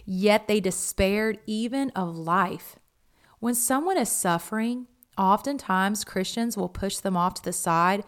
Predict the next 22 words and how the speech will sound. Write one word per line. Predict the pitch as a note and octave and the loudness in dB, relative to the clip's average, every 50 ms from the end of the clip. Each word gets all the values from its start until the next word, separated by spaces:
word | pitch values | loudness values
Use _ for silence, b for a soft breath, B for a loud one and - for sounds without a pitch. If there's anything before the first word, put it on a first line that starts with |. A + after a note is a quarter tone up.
| B B B B B B | B B B B B B
simply | B - - - A#3 A#3 A#3 B3+ B3+ | B -6 -2 -2 -2 0 2 0 0
because | G#3 A3 - - G#3 G3+ | 0 -2 -4 -4 -4 -2
they | G3+ G3 | 0 -2
don't | F#3 D#3+ - E3+ E3 G3 G#3 F#3+ | -2 0 0 0 0 0 -2 -2
know | F#3+ F3+ | -4 -2
what | F3 F3+ F#3 - | -2 -4 -6 -8
to | - | -10
say. | E3+ - - - E3+ F#3 G3+ E3+ - E3+ - _ _ _ _ _ _ _ - | -10 -8 -6 -4 -4 -4 -4 -4 -6 -12 -18 _ _ _ _ _ _ _ -6
This | G3+ A3+ C4 C4+ - | -2 -2 -2 -2 -2
is | - C#4 G#3+ F#3 | -2 -4 -2 -2
wrong. | F3 D#3 D#3+ D#3+ D#3+ E3+ G#3 B3+ C4+ A#3+ F3+ D3+ D#3 E3+ F3 - - _ B B B B B B B B B | -4 -4 -2 -2 0 2 2 4 4 4 4 2 0 -4 -10 -12 -16 _ B B B B B B B B B
Be | - A#3+ B3+ | -4 -2 -2
willing | A#3+ F#3+ A3 A3+ A#3+ C4 C#4+ D4 D4 | 0 2 2 2 2 2 0 0 -2
to | B3 A#3 | -2 -4
sit | - - - - B3 - | -4 -4 0 0 0 0
with | - A#3 A3 | 0 -4 -4
people | - - - G3+ F#3+ - F3+ F3 | -4 -6 -4 -4 -2 -2 -2 -2
in | F3+ F3+ | 0 0
their | F3+ F3 F3 | -2 -2 -4
grief | F3 - G3+ G#3+ G3+ E3+ F3 E3 - _ _ B B B B B B B | -4 -6 -4 -2 -2 -2 -4 -6 -14 _ _ B B B B B B B
without | - G#3 G3+ - - G#3 A3 A#3+ - - | -6 -6 -4 -2 -2 0 0 0 0 -2
telling, | - - - G#3+ A3 A#3 A3+ G#3+ G3+ G3 F#3+ G3+ | -4 -4 -2 -2 0 0 0 0 -2 -2 -4 -6